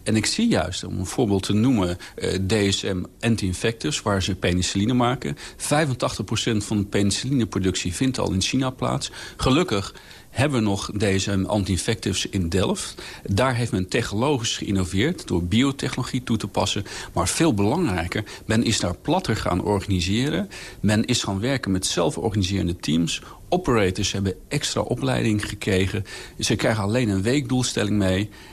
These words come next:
Er is, eh, meer faciliterend management, minder hiërarchische lagen. En je ziet juist dat die productiviteit daar jaarlijks aanzienlijk is toegenomen met wel meer dan vijftien procent.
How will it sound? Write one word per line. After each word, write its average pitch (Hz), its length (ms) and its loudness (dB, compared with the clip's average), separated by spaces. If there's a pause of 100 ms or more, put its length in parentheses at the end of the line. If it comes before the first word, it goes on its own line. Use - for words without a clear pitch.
(100)
Er 110 200 0
is, - 320 0 (120)
eh, 98 220 0
meer 110 320 4
faciliterend 101 720 -2
management, 113 600 0 (100)
minder 107 640 2 (260)
hiërarchische 101 600 2
lagen. 95 420 -2 (220)
En 127 140 2
je 110 100 4
ziet 147 220 0
juist 107 320 -2
dat 107 160 -2
die 104 80 -2
productiviteit 98 960 -2 (180)
daar 107 140 2
jaarlijks 107 640 0
aanzienlijk 117 560 2
is - 300 -2
toegenomen 98 560 0
met 104 160 -2
wel 104 100 -2
meer 95 180 2
dan 92 100 0
vijftien - 420 0
procent. - 560 -2